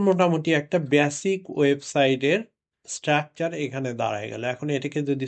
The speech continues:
সেভ করি, সেভ করে আমরা যদি লোকেশনে যাই, এই এইচটিএমএল ফাইলটাকে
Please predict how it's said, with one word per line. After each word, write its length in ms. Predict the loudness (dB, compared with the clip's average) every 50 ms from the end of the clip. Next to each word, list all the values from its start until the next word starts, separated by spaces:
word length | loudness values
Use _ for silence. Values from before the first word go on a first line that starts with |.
| -8 -2
সেভ 180 | 0 0 0 0 -2 _ -4
করি, 200 | -4 -2 0 0 -2 -2 -4 _ _ _ _ _ _ _ -20 _ _ _ _ -2
সেভ 160 | 2 2 2 2 2 -2
করে 120 | 2 4 4 4
আমরা 160 | 4 2 0 2 0
যদি 160 | 0 0 0 0 0 0
লোকেশনে 520 | -2 -2 -2 -4 -4 -2 -2 -4 -4 -4 -4 -4 -4
যাই, 180 | -4 -2 -2 -4 -6 _ _ _ _ _ _ _ _ _ _ -6 -2 0
এই 100 | 0 0 0 -4 -6 -12 _ _ _ _ _ _ _ _ 2
এইচটিএমএল 640 | 4 4 4 4 0 -4 -2 -2 0 0 0 -4 -4 -4 -2
ফাইলটাকে 560 | 0 0 0 0 -2 -2 -4 -6 -4 -6